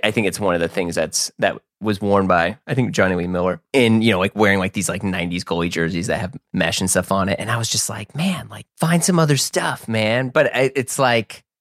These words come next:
I also realized, like, "Oh, wait, do I sound like my parents when I told them that I wanted to get,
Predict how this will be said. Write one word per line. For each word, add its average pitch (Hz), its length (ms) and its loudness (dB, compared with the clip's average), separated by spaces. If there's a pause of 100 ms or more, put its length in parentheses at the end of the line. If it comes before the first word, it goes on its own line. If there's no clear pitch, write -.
(140)
I 120 100 2
also 131 220 2
realized, 107 460 2
like, 98 160 -10
"Oh, 127 200 2
wait, 90 300 -4
do 95 160 -2
I 107 140 4
sound 107 500 2
like 87 300 -4 (100)
my 82 580 -4
parents 123 540 0
when 90 140 0
I 90 260 2
told 92 300 -2
them 101 120 2
that 92 120 2
I 90 80 0
wanted 90 320 0
to 95 100 -8
get, 85 380 -4